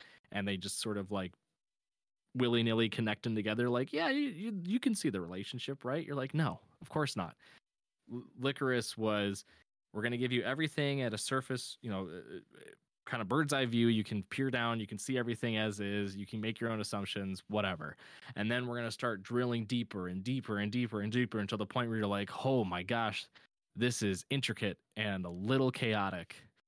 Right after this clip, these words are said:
but it makes sense.'" Like, it's all kind of related.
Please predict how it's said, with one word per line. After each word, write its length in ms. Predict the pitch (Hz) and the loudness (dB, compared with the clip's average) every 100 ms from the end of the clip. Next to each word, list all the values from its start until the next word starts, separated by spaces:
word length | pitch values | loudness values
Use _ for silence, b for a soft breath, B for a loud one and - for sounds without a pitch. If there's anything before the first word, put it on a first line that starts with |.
| _ _ - | _ _ -4
but 100 | 113 | 0
it 40 | |
makes 220 | 117 107 - | 2 0 0
sense.'" 440 | 107 78 - - _ _ _ - | -2 -4 -12 -12 _ _ _ -10
Like, 100 | 95 | -4
it's 120 | 98 | -2
all 380 | 110 110 113 113 | 2 2 4 2
kind 340 | - - 110 110 | 0 -2 0 0
of 140 | 101 | -2
related. 600 | 104 98 98 90 80 85 | -2 -2 -2 -4 -10 -14